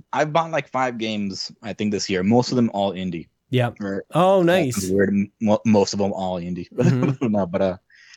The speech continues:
Speaker 1: but yeah, well, Death's Door, that is an indie game. That was not on Game Pass, so you had to buy it if you wanted to play it.
Speaker 2: Yep.
Speaker 1: Uh, there was another game too. I forgot what it's called now, but it, it was a creator that was, um, showcased on, uh,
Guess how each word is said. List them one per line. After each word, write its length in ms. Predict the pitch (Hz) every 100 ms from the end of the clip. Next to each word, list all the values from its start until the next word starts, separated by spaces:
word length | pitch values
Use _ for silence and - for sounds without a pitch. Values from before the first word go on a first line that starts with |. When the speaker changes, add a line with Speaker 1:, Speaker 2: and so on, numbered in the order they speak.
| -
Speaker 1:
but 100 | 156
yeah, 60 |
well, 100 | 143
Death's 280 | 113 127 127
Door, 260 | - 107 101
that 160 | 101 107
is 100 | 107
an 120 | 92
indie 200 | 90 92
game. 240 | 95 98
That 100 | 101
was 120 | 104
not 100 | 110
on 160 | 104 98
Game 220 | 90 92
Pass, 280 | - 101 95
so 140 | -
you 100 | 95
had 200 | 87 101 -
to 60 |
buy 180 | 95 92
it 60 | 92
if 80 | 95
you 60 |
wanted 200 | 92 92 95
to 40 |
play 220 | 92 85
it. 120 | 98 -
Speaker 2:
Yep. 240 | 107 113 - _ _ 101
Speaker 1:
Uh, 320 | 101 101 101
there 140 | 107 113
was 80 | 113
another 260 | 110 117
game 260 | 113 120 120
too. 280 | - 110 113
I 40 |
forgot 220 | - 107
what 100 | 110
it's 100 | 107
called 280 | - 107 104
now, 300 | 101 101 98 - _ _ _
but 140 | 107 104
it, 120 | 98 110
it 60 | 110
was 240 | 107 107
a 160 | 101 98
creator 340 | - 107 107
that 160 | 104 101
was, 320 | 95 90 - -
um, 440 | 107 92 90 98 - _ _ _ _ _ -
showcased 600 | - 104 101 107 98 -
on, 340 | 92 87 87 82
uh, 160 | -